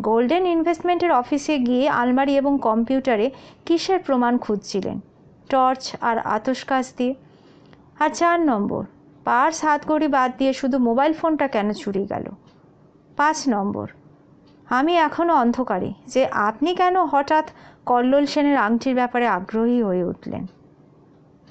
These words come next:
প্রশ্ন শেষ করে ঝিনুক খাওয়ায় মন দিল। দীপ কাকু বললেন,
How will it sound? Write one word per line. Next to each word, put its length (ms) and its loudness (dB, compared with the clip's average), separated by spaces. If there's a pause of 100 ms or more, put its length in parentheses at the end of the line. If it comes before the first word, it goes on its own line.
(600)
প্রশ্ন 440 2
শেষ 300 0
করে 260 2
ঝিনুক 460 0
খাওয়ায় 420 0
মন 280 0
দিল। 220 -4 (520)
দীপ 260 0
কাকু 360 0 (220)
বললেন, 480 -4